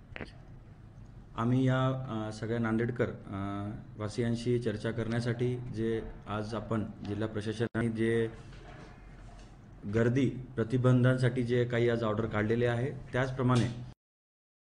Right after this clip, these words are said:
कोविडची व्हॅक्सिन हे फ्रंटलाईन वर्करच्या व्यतिरिक्त पण जे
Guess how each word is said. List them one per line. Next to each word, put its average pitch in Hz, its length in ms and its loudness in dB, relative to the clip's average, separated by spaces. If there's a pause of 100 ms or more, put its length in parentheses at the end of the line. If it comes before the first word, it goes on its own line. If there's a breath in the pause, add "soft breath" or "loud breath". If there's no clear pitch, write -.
कोविडची 127 640 0
व्हॅक्सिन 110 500 2 (340)
हे 107 140 0
फ्रंटलाईन 110 560 0
वर्करच्या 117 560 0
व्यतिरिक्त 117 460 2
पण 120 320 0
जे 117 320 0